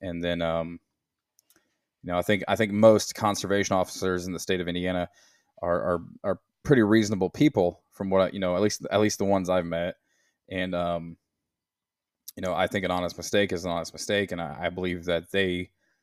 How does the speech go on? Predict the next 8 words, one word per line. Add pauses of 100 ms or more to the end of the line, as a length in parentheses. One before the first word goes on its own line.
(300)
uh, (840)
they
also (220)
share
that, (840)
uh, (1000)
rationale.
So,